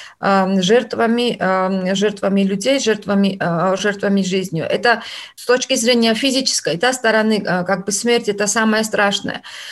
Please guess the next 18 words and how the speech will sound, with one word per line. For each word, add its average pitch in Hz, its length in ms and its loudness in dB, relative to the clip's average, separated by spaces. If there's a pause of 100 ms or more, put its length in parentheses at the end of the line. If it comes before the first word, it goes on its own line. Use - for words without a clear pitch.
(120)
Но, 262 100 4
с 269 40 2
другой 294 280 2
стороны, 294 400 4
мы 277 140 6
не 285 100 4
знаем 269 400 2
и 220 100 0
не 254 140 4
владеем 269 540 4
информацией, 214 640 2
не 220 100 6
можем 220 380 4
пока 185 280 0
владеть 202 540 0
той, 185 240 2
той 214 240 0
информацией, 208 800 0